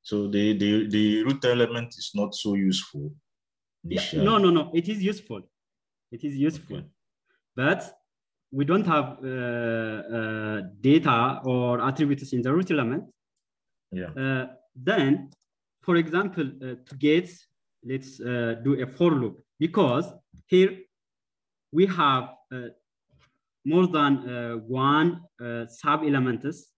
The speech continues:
Speaker 2: uh, sentence elements in this. So we, we should
Speaker 1: Yeah.
Speaker 2: iteratively get all the attributes of in the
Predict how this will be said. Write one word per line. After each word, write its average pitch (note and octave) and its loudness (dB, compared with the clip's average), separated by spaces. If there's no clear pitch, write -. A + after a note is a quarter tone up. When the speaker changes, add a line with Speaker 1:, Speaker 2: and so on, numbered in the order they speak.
Speaker 2:
uh, - -20
sentence D3+ 2
elements B2+ -4
in A#2 -4
this. C3+ -4
So F3+ 0
we, E3+ 4
we D3+ -2
should E3+ -2
Speaker 1:
Yeah. C3+ -2
Speaker 2:
iteratively E3 0
get D3+ 0
all F#3+ -4
the C3+ -4
attributes D3 -8
of C3+ -10
in B2 -2
the B2 -6